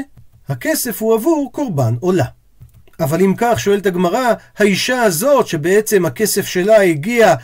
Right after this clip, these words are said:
עבור הקינים, במה היא מתכפרת? שהרי בפועל היא לא הקריבה את החטאת שלה.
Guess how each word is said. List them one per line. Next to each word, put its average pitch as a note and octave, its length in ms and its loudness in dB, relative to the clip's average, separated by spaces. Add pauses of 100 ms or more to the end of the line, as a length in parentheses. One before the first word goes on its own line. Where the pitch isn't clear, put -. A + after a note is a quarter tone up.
(220)
עבור G3 300 2
הקינים, G#3+ 600 0 (220)
במה G3 260 4
היא G#3+ 140 2
מתכפרת? F#3 800 -2 (600)
שהרי F3 580 0
בפועל F#3+ 600 2
היא F#3+ 120 4
לא G3 140 8
הקריבה G#3+ 400 0
את G#3+ 100 0
החטאת A#3+ 380 -2
שלה. C#4 260 -4